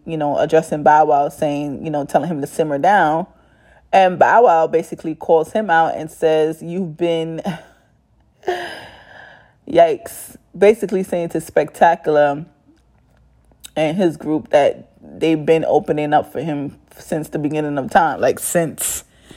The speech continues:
you know, the beginning of their career. Like, basically, "Don't talk to me 'cause I'm the headliner and you, you're just an opening act," you know? And that kinda stung, that kinda burned. I was like, "Dang," like, <laughs> uh,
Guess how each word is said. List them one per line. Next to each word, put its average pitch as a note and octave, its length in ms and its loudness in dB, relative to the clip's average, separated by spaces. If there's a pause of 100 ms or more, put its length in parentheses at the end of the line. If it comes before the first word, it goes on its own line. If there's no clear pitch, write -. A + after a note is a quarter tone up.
(140)
you E3+ 180 -2
know, D#3+ 140 6
the D3 100 0
beginning D#3 340 2
of D3 120 2
their D3 160 4
career. A#2 600 2 (240)
Like, D3 280 2
basically, D#3+ 420 0
"Don't D#3+ 220 0
talk E3 260 2
to D#3 80 -4
me C#3+ 140 -6
'cause D#3 100 -6
I'm C#3+ 220 0
the F#3 60 -2
headliner C#3+ 600 0
and D3+ 220 -6
you, D#3+ 440 -4
you're D#3+ 140 0
just D#3+ 160 -2
an B2+ 80 -2
opening D3 480 0
act," - 560 -2
you D#3 180 -2
know? D3+ 340 6 (640)
And A#3 200 4
that G4 180 2
kinda F#4 260 2
stung, G3+ 480 -2
that G#3+ 160 -6
kinda F#3 280 -2
burned. F3 480 -4
I G3+ 80 -8
was G#3+ 100 -8
like, C#3 380 -2
"Dang," G3 540 -4
like, E3+ 360 2 (420)
<laughs> D#4 800 -12
uh, F3 580 0